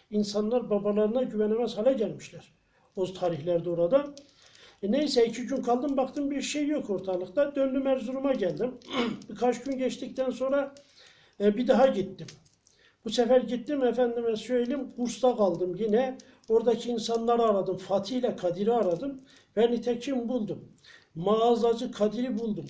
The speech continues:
Kadir mağazacı, o manada gördüğüm, rüyada gördüğüm çocuğu buldum, Kadir'i. Yan tarafında dedim ki, "Kadir, e, bir de Fatih diye bir arkadaşın olması lazım senin." Dedi ki, "Evet benim." dedi, "çocukluk arkadaşım Fatih var ama bu yan tarafta da kırtasiyesi var."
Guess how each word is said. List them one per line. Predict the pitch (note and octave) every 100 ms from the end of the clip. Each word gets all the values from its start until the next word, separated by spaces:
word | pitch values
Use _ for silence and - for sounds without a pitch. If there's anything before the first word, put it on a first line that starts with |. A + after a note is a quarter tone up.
| -
Kadir | G3 B3 B3 G#3+
mağazacı, | G3 A3 G#3+ G3 F3+ F3 A#3 C4+ - _ _ _
o | G3+ G3+
manada | G3 G3+ G3 G3
gördüğüm, | F#3+ A3 F#3+ G3 G3
rüyada | F#3 G#3 G3+ F#3
gördüğüm | F#3+ F#3 F#3+
çocuğu | - G3 F#3 F#3
buldum, | A#3 A3 A3+ A3+
Kadir'i. | F#3+ F3+ A3 C4 - - - -
Yan | A3 C4+
tarafında | G3+ G#3+ G#3+ A3 A3 G#3+
dedim | A#3 C4+
ki, | G#3 G#3
"Kadir, | A3+ A3 G#3 - - - _ -
e, | A3 G#3+
bir | C#4 C4
de | A3+
Fatih | G3+ - A3 B3+ A#3+
diye | A#3 G#3+
bir | G#3+
arkadaşın | A3 G#3 G#3+ A3 G#3 B3
olması | G#3+ F#3+ F3 F#3+
lazım | F3+ E3+ E3+
senin." | - F#3+ B3+ C4+ - - - -
Dedi | A#3+ C#4
ki, | B3
"Evet | A#3 C4 B3 A#3
benim." | G#3+ G#3+
dedi, | G#3+ -
"çocukluk | - G#3+ G3+ A3+
arkadaşım | G#3 G#3 A3 G3+ A#3+
Fatih | G#3 A3 G#3 A3+
var | A#3+
ama | G#3+ G#3
bu | G#3
yan | A3 G3+
tarafta | G#3+ G3+ -
da | C4
kırtasiyesi | C4 A#3 G#3+ A3+ - F3+ - E3
var." | B2+ -